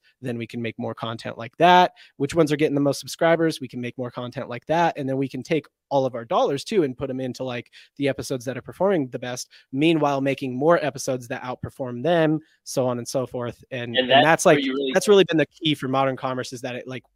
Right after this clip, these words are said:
Speaker 1: became this snowball, you know?
Speaker 2: And that's where you get from the stage of survival to thrival.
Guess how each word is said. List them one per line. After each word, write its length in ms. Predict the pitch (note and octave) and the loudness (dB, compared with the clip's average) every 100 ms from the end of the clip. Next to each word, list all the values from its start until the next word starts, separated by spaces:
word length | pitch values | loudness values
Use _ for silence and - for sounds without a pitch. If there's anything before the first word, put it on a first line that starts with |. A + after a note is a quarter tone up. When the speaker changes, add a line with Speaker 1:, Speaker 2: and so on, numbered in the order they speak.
| _ - | _ -12
Speaker 1:
became 340 | B2 C3+ B2 | -8 -8 -8
this 140 | A#2 | -10
snowball, 540 | - - A#2+ A2 A2 G#2 | -12 -14 -14 -16 -18 -20
you 120 | A#2 | -18
know? 180 | A#2+ B2 _ _ _ _ _ B2+ | -16 -18 _ _ _ _ _ -6
Speaker 2:
And 100 | C#3 | -4
that's 180 | D3+ | -4
where 100 | E3 | -4
you 140 | C#3 B2+ | -6 -6
get 320 | B2+ A#2 - | -6 -6 -8
from 240 | C3 A#2 | -10 -8
the 60 | A2 | -12
stage 300 | - A#2+ G#2+ | -10 -10 -10
of 120 | G2 | -14
survival 840 | - G2+ G2+ G#2+ A2 C3 C#3 C#3 _ | -12 -8 -4 -4 -4 -6 -6 -10 _
to 360 | - A2+ G2 F#2 _ _ _ _ _ _ _ _ _ _ _ - | -12 -12 -10 -14 _ _ _ _ _ _ _ _ _ _ _ -8
thrival. 540 | G#2+ A2+ A#2 C#3 | -4 -4 -4 -6